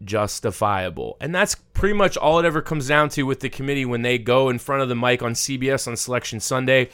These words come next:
They always have to have reasons for those top four, top five teams that get left out of the bracket. And similarly, they always have to have reasons for the last four teams that they put in the tournament. And I think when push comes to shove,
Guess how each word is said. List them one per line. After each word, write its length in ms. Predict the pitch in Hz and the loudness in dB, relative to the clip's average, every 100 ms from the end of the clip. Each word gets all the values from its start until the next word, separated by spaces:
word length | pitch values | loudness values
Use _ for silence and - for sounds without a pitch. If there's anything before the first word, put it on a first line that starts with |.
| - - | -16 -6
They 200 | 135 - | -4 -4
always 460 | 151 156 160 165 156 | 0 2 4 2 0
have 280 | 147 139 139 | 2 2 2
to 100 | 131 | 0
have 220 | 127 117 | 0 0
reasons 500 | 123 131 120 120 113 - - - | -2 -2 0 -2 -6 -10 -20 -20
for 240 | - 120 113 | -6 -2 4
those 460 | 117 110 107 - - _ - | 4 4 2 -4 -10 _ -10
top 320 | - 131 127 | 2 4 4
four, 380 | - 156 143 117 | 0 -2 0 0
top 320 | - 120 123 | 0 0 0
five 320 | - 131 127 - | 4 4 4 2
teams 380 | 143 135 120 | -4 -2 -2
that 60 | 107 | -4
get 200 | 123 - | -6 0
left 280 | 120 120 131 | 0 0 2
out 180 | 120 113 | 2 2
of 60 | |
the 60 | 101 | -2
bracket. 560 | 107 117 123 139 131 156 | 0 2 2 2 -2 -2
And 440 | 190 156 135 127 - _ _ _ _ _ - | 0 2 0 -2 -10 _ _ _ _ _ -8
similarly, 800 | - 196 208 135 117 113 110 - - - | -2 2 4 4 4 2 0 -2 -14 -8
they 100 | 107 | -2
always 300 | 139 151 147 | 4 4 6
have 200 | 131 123 | 6 6
to 60 | 123 | 2
have 120 | 110 | 2
reasons 420 | 120 113 117 107 | -2 0 -4 -4
for 80 | 117 | -4
the 60 | |
last 320 | 110 117 117 - | 2 2 2 -2
four 160 | 110 | -6
teams 260 | - 113 98 | -4 -6 -6
that 120 | 95 | -6
they 100 | 98 | -6
put 340 | - 113 - | -2 -4 -4
in 80 | 107 | -8
the 60 | 95 | -10
tournament. 560 | - 123 117 98 87 - - - | -6 -4 -2 -2 -4 -10 -20 -12
And 140 | 113 | -6
I 80 | 110 | -6
think 240 | - 139 143 | -2 0 0
when 120 | 139 | 0
push 240 | 156 160 | -2 -2
comes 280 | - 185 156 | 0 -2 -2
to 100 | 165 | -4
shove, 520 | - 202 123 92 92 | 2 6 6 4 -8